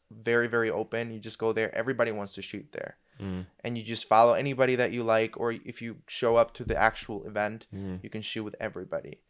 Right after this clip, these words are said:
Speaker 2: Yeah,
Speaker 1: That's as
Speaker 2: true.
Speaker 1: far as, like, the networking part.
Speaker 2: Yeah.
Speaker 1: As far as the photography part, um, I think the most important thing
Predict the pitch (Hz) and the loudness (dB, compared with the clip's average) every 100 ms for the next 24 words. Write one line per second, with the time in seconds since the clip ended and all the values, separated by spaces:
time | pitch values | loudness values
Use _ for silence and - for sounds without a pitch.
0 | _ - 95 156 180 151 147 143 135 127 | _ 0 8 8 8 2 8 8 8 4
1 | 117 104 110 92 82 90 - - - - | 0 0 0 0 0 -6 -10 -12 -10 -10
2 | - - - - _ _ _ _ _ 123 | -10 -10 -10 -12 _ _ _ _ _ -6
3 | - 151 135 131 127 117 - - 151 - | 6 6 6 6 4 4 -2 2 4 6
4 | 117 - 85 101 85 - - - 117 113 | 2 -4 -12 -6 -6 -6 -6 -2 0 0
5 | 104 92 - - _ 113 135 127 110 - | -4 -12 -18 -20 _ -4 -2 -4 -6 -16
6 | - - 120 120 - 123 - 113 104 - | -14 -8 -2 -2 -2 -8 -4 -4 -4 -4
7 | 110 110 107 | -2 -2 -6